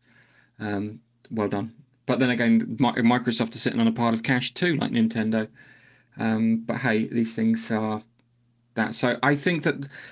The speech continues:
they've done some good things. So the good things I think that you can say that Microsoft have done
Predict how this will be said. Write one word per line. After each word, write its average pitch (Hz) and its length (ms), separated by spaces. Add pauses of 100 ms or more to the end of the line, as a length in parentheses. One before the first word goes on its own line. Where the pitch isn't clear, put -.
(300)
they've 156 200
done 214 180
some 220 160
good 185 240
things. - 540 (260)
So 139 380
the 139 100
good 226 240
things 233 220
I 196 80
think 185 160
that 156 100
you 156 100
can 151 120
say 160 120
that - 180
Microsoft 139 440
have 120 140
done 123 320